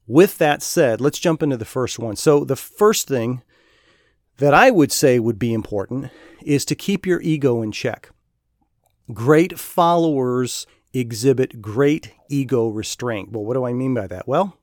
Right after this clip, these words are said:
let's say that you get into the workforce and you have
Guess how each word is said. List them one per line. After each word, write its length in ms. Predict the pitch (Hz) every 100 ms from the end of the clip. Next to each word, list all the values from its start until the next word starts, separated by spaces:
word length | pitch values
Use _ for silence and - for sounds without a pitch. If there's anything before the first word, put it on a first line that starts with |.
| -
let's 200 | 160 -
say 300 | - 180 180
that 360 | 151 143 131 _ _ _ _ _ -
you 140 | 143
get 160 | 156 165
into 260 | 156 -
the 260 | 131 120 101 - -
workforce 640 | 131 180 - 156 151 -
and 240 | 117 107 73 _
you 360 | 113 135 151 139
have 640 | 127 123 120 117 101 -